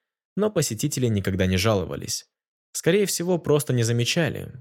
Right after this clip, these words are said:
Когда ты оказывался внутри гигантской тыквы, последнее, что тебе хотелось рассматривать, так это посуду.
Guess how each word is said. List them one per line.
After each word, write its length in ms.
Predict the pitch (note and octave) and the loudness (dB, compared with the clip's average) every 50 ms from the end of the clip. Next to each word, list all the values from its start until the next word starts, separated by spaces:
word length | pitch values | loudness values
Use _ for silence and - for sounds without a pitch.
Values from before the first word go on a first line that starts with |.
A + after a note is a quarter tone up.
| - _ - | -20 _ -4
Когда 260 | - G2+ G2 G2 G2+ | -2 -2 2 2 4
ты 100 | F#2 G#2 | 4 4
оказывался 600 | G2 F#2 - G#2+ G2+ F#2 G#2 F#2+ F#2+ F#2 - - | 2 4 4 2 2 2 2 0 0 0 0 -2
внутри 300 | F#2 G2+ F#2+ F2+ - G#2+ | 0 0 0 0 0 -2
гигантской 580 | G2 G2+ G#2+ G2 G#2 G2 G2 F#2+ - - G2 F#2+ | -2 -2 -2 0 2 2 2 0 0 0 -2 -2
тыквы, 540 | F#2+ - D3+ E3+ - - - - - - - - | 0 2 0 0 0 -4 -10 -8 -8 -8 -4 -2
последнее, 520 | C#3+ C#3 - - F#3+ G3 G3+ E3+ E3 D3 | -2 0 0 4 4 4 4 6 4 2
что 180 | C3+ - - B2 | 2 2 0 -2
тебе 220 | - - G#2+ G#2+ | -2 2 0 0
хотелось 460 | G2+ - G2 - A#2 G#2+ G2+ F#2+ - | 0 0 -2 -2 2 2 2 0 0
рассматривать, 680 | - A2 - - - C#3 D#3+ E3 - D3+ C#3 B2+ A#2 - | -2 -4 -4 -2 0 0 0 0 0 0 2 2 2 2
так 180 | - - - G2 | 0 -2 0 0
это 180 | F#2+ - G2 | 0 0 -2
посуду. 580 | - G2 F#2 - - - D#2+ A#1 - - - | -2 -2 -2 -2 -4 -6 -8 -10 -10 -12 -14